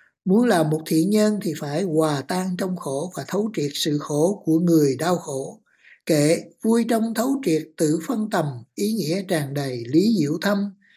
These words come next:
giúp đỡ tâm lành, tâm tận độ, tự mình thức giác, cứu tha nhân. Đó, thì mình muốn làm một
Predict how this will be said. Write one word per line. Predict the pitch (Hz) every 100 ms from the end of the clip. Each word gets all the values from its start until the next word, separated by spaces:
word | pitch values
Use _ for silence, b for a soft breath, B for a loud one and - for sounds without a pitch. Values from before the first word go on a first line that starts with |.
| b b b
giúp | 226 254
đỡ | 214 165 160 226
tâm | 240 220
lành, | 202 160 139 127
tâm | 214 208 214
tận | 156 165
độ, | 165 139 147 160 _
tự | 151 139
mình | 156 143 120 117
thức | 196 -
giác, | 190 214 - -
cứu | 202 233
tha | 190 185
nhân. | 185 190 185 185
Đó, | 185 160 175
thì | 175
mình | 147 139
muốn | 156 202
làm | 175
một | 139